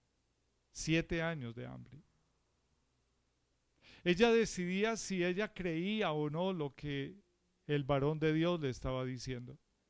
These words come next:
Pero, ¿qué implicaba para ella? Implicaba dejar su lugar cómodo.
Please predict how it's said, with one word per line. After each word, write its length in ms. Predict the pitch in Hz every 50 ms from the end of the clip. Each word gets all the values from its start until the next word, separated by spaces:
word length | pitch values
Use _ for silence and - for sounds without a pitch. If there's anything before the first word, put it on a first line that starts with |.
| _ _ _ _ _ _ _ _ _ _ _ _ _ _ _ _ _ _ _ _ _ _ _ _ _ _ _ _ _ _ _ _ _
Pero, 480 | 156 165 170 180 175 185 202 - - - -
¿qué 160 | - - 220
implicaba 680 | 233 254 208 - 254 262 247 - 262 269 254 233 190 -
para 280 | - 160 151 156 156 160
ella? 300 | 165 160 135 139 135 156
Implicaba 580 | 175 180 143 165 170 165 - 190 202 208 226 214
dejar 440 | 175 151 - 190 202 214 220 190
su 180 | - - - 156
lugar 400 | 151 147 139 139 156 151 156 -
cómodo. 520 | - 170 180 170 165 151 135 127 127 151